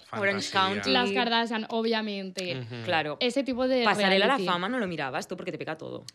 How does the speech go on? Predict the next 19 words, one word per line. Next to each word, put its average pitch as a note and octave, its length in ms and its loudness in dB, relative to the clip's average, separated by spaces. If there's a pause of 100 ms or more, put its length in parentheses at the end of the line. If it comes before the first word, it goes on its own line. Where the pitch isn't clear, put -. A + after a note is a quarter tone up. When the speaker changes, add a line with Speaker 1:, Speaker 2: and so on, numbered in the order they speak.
(500)
Speaker 3:
Pues G3 920 4 (520)
no G#3+ 280 2
sabría C#4 240 0
decirte C4 400 -4
ahora. G#3 500 -2
Speaker 1:
Pues G#3 140 6
Speaker 3:
Tiene C#4+ 120 6
muchos F4+ 280 0
años, A3 420 4
¿no? G#3+ 60 4
Speaker 1:
hace F#3 100 2
mu-, C#4 200 4
sí, A3 260 2
era G#3 160 4
en G#3 60 0
esto A#3 220 -2
que A3+ 120 -6
salía F#3+ 280 2
Tim, A3 180 -6